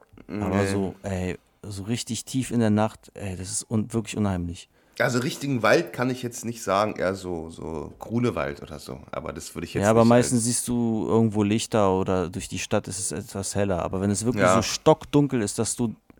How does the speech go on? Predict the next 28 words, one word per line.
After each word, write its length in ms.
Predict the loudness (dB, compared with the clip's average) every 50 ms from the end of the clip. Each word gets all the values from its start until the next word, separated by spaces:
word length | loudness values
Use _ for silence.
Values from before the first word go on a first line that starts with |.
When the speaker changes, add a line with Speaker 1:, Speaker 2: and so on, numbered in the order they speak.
| _ _ _ _ _ _ _ _ -2
Speaker 1:
noch 80 | 0 0
nicht 120 | 2 4
mal 100 | 4 4
deine 240 | 6 6 6 6 6
Hand 240 | 4 4 2 2 0
richtig 280 | -2 -4 -4 -4 -6 -2
vor 120 | -2 0
den 160 | 0 2 0
Händen 240 | 0 0 0 -2 -4
siehst 400 | -4 -4 -4 -6 -6 -8 -14 -20 _ _ _ _ _ _ _
und 100 | -2 0
dann 100 | 2 2
hast 140 | 2 2 2
du 60 | 2
nur 100 | 2 4
eine 140 | 4 2 2
Taschenlampe, 720 | 0 -2 -2 -2 0 0 0 0 0 -2 -2 -4 -4 -4 -6 _ _ _ _ _ _ _ _ _
ey, 400 | -6 -4 -4 -4 -6 -8 -12 -14 -20 _ _ _ _ _ _ _ _ _ _ _ _ _ _ _ _ _ _ -2
unheimlich. 720 | 2 2 2 2 2 0 0 0 -2 -2 -4 -6 -10 -14 -10 -6
Also 160 | 0 2 4
Speaker 2:
Ja, 60 | 6
Speaker 1:
da 40 | 6
Speaker 2:
ich 40 | 6
Speaker 1:
hatte 20 | 6
ich 40 | 4
Speaker 2:
glaub, 180 | 4 4 4
Speaker 1:
richtig 300 | 2 -4 -6 -6 -8 -8
Schiss. 340 | -6 -4 -4 -6 -6 -10